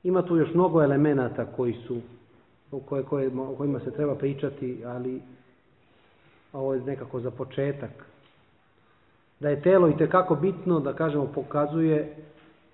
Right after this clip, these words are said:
e, činjenica da je danas, samo evo mala digresija i da završim s tim, da je danas razvrat dostigao vrhunac svoj. Vi danas imate ljude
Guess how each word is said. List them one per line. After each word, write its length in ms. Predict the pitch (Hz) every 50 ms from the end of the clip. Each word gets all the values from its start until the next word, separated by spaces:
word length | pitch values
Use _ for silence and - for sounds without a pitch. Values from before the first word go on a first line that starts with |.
| _ _ _
e, 520 | 147 135 135 131 127 127 127 127 127 131 - - - - - - - _ _ _ _ - -
činjenica 400 | 156 160 156 147 - - 151 139
da 120 | 135 139
je 80 | 135 127
danas, 340 | 135 143 151 156 147 139 143 - - - - - - _ _ _ _ _ _ _ _ _ _ _ - - - - - - _ -
samo 160 | 143 135 135
evo 160 | 127 123 120
mala 320 | 120 123 123 123 120 113 110
digresija 580 | 113 123 123 139 143 147 143 143 - 131 117
i 80 | 113 110
da 120 | 120 117
završim 500 | 110 117 127 127 131 135 - - 127 117
s 140 | 113 - -
tim, 180 | - 131 127 120 - - - _ _ _ _ _ _ _
da 60 | 139
je 40 | 131
danas 240 | 127 143 147 156 143 - -
razvrat 600 | 143 139 151 165 175 156 151 156 143 - - 131
dostigao 520 | 143 147 147 147 - - 165 139 143 139 135
vrhunac 560 | 135 147 143 - 165 165 170 165 160 139 - - - - - -
svoj. 240 | - 120 117 110 104 107 - - _ _ _ _ _ _ _ _ _ _ _ _ _ _ _
Vi 80 | 147 131
danas 320 | 143 143 156 151 151 -
imate 340 | 156 160 160 - 151 135 123
ljude 420 | 123 131 165 190 202 196 170 151